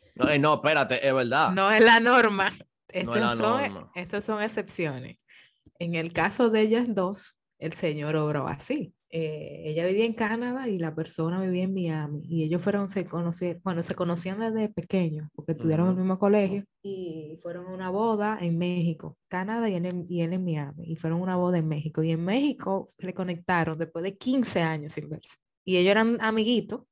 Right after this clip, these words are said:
Speaker 2: y nada, él la vio, y ella tenía en ese momento, do-, tenía un novio mexicano, y él, "Ah, sí, sí, novio mexicano, mira qué bien." <laughs>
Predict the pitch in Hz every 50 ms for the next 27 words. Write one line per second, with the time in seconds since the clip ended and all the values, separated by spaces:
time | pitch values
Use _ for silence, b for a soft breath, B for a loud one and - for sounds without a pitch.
0 | _ _ _ - 240 233 220 226 226 202 180 165 165 170 170 170 175 208 269 330
1 | 349 339 320 247 208 196 196 190 190 202 202 196 196 196 202 196 190 190 - 202
2 | 185 180 175 170 170 165 170 170 165 165 160 156 151 - _ _ - 165 160 170
3 | 165 165 165 175 170 175 170 160 165 160 175 - 175 - 190 208 240 262 254 247
4 | 226 208 196 185 180 175 175 180 180 196 220 247 254 - - 220 208 208 - -
5 | 190 185 - - - 185 185 190 185 180 190 175 190 - - - - - _ 185
6 | 180 180 180 185 190 - 165 156 - - - - - - 277 269 - 403 440 -
7 | 466 - - 226 - - - 539 - - -